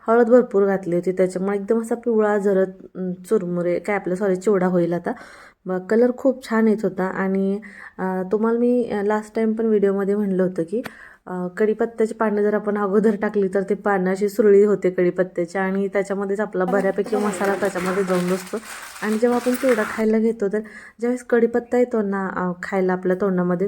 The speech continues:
तर त्याच्यामध्ये, अ, सगळं ते नमक, तिखट सगळं बसलेलं असतं आणि एखादाच घास एवढा खारट लागतो ना चिवड्याचा,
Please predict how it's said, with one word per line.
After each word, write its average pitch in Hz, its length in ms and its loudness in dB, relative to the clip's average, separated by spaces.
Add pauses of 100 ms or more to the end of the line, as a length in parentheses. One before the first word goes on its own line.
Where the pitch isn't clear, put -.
तर 202 160 0
त्याच्यामध्ये, 214 560 -2
अ, 196 540 -4
सगळं 185 300 0
ते 156 120 2 (440)
नमक, 214 380 0 (120)
तिखट 220 280 2
सगळं 214 260 0
बसलेलं 214 320 0
असतं 214 160 -4
आणि 202 100 -4
एखादाच 233 460 -2
घास 220 260 0
एवढा 220 260 4
खारट 214 320 -4
लागतो 214 260 -4
ना 185 100 -2
चिवड्याचा, 180 380 -2